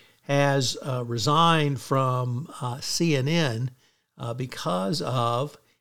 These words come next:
his, uh, affair with a coworker,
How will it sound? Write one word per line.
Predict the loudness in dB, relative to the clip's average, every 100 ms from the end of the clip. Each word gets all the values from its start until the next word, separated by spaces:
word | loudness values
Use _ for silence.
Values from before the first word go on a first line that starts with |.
| _ _
his, | 2 6 6 6 2 -2 -6 -10
uh, | -10 -8 -6
affair | -6 0 2 4 4 2 0 -4 -20 -20 _ -2
with | 4 4 4 0
a | -2 -4
coworker, | -6 4 6 8 4 0 -2 -4 -6 -6